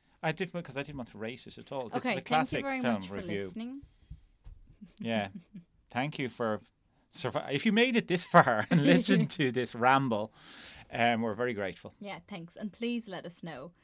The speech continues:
Speaker 2: Our Twitter is. <laughs> So
Speaker 1: Oh,
Speaker 2: you didn't
Speaker 1: we have
Speaker 2: have
Speaker 1: a
Speaker 2: to
Speaker 1: Twitter. We have a
Speaker 2: Yeah,
Speaker 1: Twitter,
Speaker 2: well,
Speaker 1: do
Speaker 2: you
Speaker 1: we?
Speaker 2: didn't ha-, you didn't have to prompt me.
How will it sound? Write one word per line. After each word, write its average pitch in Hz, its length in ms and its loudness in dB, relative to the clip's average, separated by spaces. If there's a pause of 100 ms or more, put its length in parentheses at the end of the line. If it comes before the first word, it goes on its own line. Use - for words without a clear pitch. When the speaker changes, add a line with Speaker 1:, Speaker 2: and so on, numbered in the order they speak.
(240)
Speaker 2:
Our 175 100 -12
Twitter 214 460 -8
is. 196 360 -6 (280)
<laughs> 349 100 0 (460)
So - 60 0
Speaker 1:
Oh, 139 60 6
Speaker 2:
you - 80 8
didn't - 140 4
Speaker 1:
we 214 60 10
have 233 200 12
Speaker 2:
have - 20 8
Speaker 1:
a 285 60 8
Speaker 2:
to - 60 2
Speaker 1:
Twitter. 247 280 4
We 156 120 2
have 208 100 6
a 294 60 8
Speaker 2:
Yeah, 254 80 4
Speaker 1:
Twitter, 240 260 -2
Speaker 2:
well, - 40 2
Speaker 1:
do 262 60 4
Speaker 2:
you 269 60 4
Speaker 1:
we? 208 60 0
Speaker 2:
didn't 311 180 0
ha-, 285 80 -2
you 269 160 -4
didn't 285 220 -6
have 302 160 -6
to 240 80 -20
prompt 247 400 -6
me. 220 120 -10